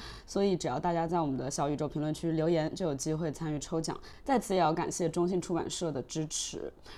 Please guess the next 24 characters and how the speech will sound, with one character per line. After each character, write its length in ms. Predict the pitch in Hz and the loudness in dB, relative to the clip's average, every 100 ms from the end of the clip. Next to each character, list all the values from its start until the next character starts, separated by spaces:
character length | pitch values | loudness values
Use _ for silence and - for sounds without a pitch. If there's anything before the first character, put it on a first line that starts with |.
| - - | -16 -2
不 80 | |
过 140 | 208 240 | 2 4
既 100 | 240 | 4
然 180 | 226 202 | 4 6
我 100 | 175 | 4
们 100 | 165 | 4
要 100 | 196 | 2
讨 200 | - 120 | 0 0
论 120 | 175 | 2
一 80 | 196 | 2
本 240 | 175 - | 0 -2
剧 200 | - 208 | -2 -2
情 200 | 180 160 | 0 -2
非 100 | 185 | 0
常 200 | 175 156 | -2 -2
跌 240 | 160 254 247 | -2 0 4
宕 260 | 254 214 | 4 4
起 200 | 175 - | 0 -4
伏 160 | 175 - | -6 -4
的 240 | 143 156 - | -2 -2 -2
奇 180 | - 135 | -4 -4
幻 180 | 165 | -4
小 200 | 147 147 | -6 -6
说， 260 | 131 - 147 | -6 -4 -4